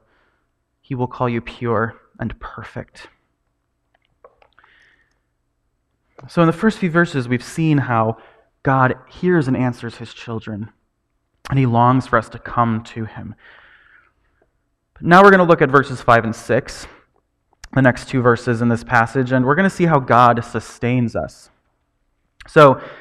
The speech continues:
David switches gears here, and he's no longer talking in the past tense, and he's no longer talking directly to God. Rather, he, he s-, kinda switches things up and says, "Well, now I laid down and I slept,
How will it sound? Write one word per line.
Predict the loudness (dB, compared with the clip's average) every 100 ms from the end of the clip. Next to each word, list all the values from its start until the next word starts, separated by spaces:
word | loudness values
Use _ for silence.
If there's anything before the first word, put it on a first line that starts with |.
| -2
David | 6 6 6
switches | 0 -2 -2
gears | 0 2 2 0
here, | -4 -4
and | -4
he's | -2 -2 0
no | 2 2
longer | 4 4 4 2 0 -4 _ _ _ _ _ _
talking | 6 6 6
in | 0
the |
past | 0 -2 -2
tense, | -6 -6 -6 -12 _ _ _
and | 0
he's | 0
no | 4
longer | 6 6 4
talking | 4 2 2
directly | -2 -2 -2
to | -4
God. | 0 0 0 -8 _ _ _ _ _ _ _ 4
Rather, | 6 6
he, | 2 2 2 2
he | 0 0 -2
s-, | -4 -8
kinda | -4 -2
switches | -2 -4 -4 -2
things | 0 4
up | 4 4
and | 0
says, | 4 4 4
"Well, | 0 0
now | 2 6 6 4 -2 -20 -20 _ _ _ -6
I | -2
laid | 2 0
down | 2 4 4 0 -8 -8
and |
I | -8
slept, | -4 2 2 0 -20